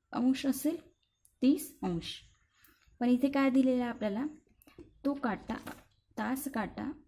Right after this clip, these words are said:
आठ पासून तीन पर्यंत किती अंशाचा अंश पूर्ण करेल? आठ पासून तीन पर्यंत,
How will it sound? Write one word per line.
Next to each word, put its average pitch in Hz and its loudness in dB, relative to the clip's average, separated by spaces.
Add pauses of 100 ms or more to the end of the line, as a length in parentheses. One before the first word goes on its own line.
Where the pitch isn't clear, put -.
(440)
आठ 247 -4
पासून 269 4
तीन 254 8
पर्यंत 226 2 (140)
किती 285 2
अंशाचा 233 2 (500)
अंश 220 4 (680)
पूर्ण 240 2
करेल? - -4 (2250)
आठ 196 -4
पासून 202 -4
तीन 208 2
पर्यंत, - -8